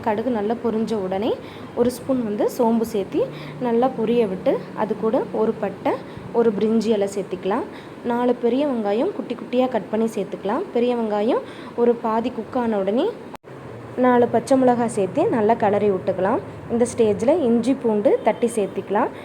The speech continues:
கொஞ்சம் பச்சை வாசனை போக வரைக்கும் ஒரு டூ மினிட்ஸ் நல்லா வதக்கி, நல்லா எட்டு தக்காளி, பழுத்த தக்காளியா எடுத்திருக்கேன். நல்லா குட்டி குட்டியா அரிஞ்சு இது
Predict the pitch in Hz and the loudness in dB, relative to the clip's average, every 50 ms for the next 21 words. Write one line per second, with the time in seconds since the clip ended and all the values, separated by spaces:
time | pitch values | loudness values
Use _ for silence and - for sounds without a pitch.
0 | - - - 262 233 226 262 262 233 220 - - 269 262 254 254 254 233 226 214 | -16 -4 -2 0 4 4 4 4 4 2 2 2 4 4 2 2 2 -2 -2 0
1 | 208 202 190 185 190 202 190 285 294 226 226 - 254 233 226 220 233 277 269 - | 0 0 0 2 0 0 2 2 2 2 4 2 2 4 4 4 2 2 2 0
2 | - 220 202 196 202 226 233 196 196 185 185 190 - - 254 370 494 - - - | 0 2 2 4 4 4 4 4 2 2 2 0 0 0 0 0 0 -2 -6 -12
3 | - - - - 247 226 233 240 233 220 214 214 214 - 254 254 240 214 208 - | -14 -14 -4 0 2 4 6 6 6 6 4 2 2 2 0 4 4 2 2 4
4 | 247 247 247 240 233 233 - - - - - - - 247 226 226 247 240 277 262 | 2 4 4 4 2 2 -4 -12 -16 -16 -16 -4 0 0 2 2 6 6 6 6
5 | 262 233 214 - 214 202 202 208 233 240 214 196 185 - 202 190 180 - 226 262 | 6 2 2 2 2 2 4 4 4 4 2 0 2 2 2 2 2 2 2 2
6 | 370 - - - - - - - - - 233 226 220 247 247 - 208 - 226 - | 2 2 -2 -8 -14 -16 -16 -12 -4 -2 0 2 2 2 0 -2 -4 -4 -4 -4
7 | 220 - - 226 233 254 247 226 202 196 196 208 220 202 233 330 427 392 262 254 | -4 -4 2 2 4 4 4 2 2 2 2 2 2 2 2 2 4 4 4 4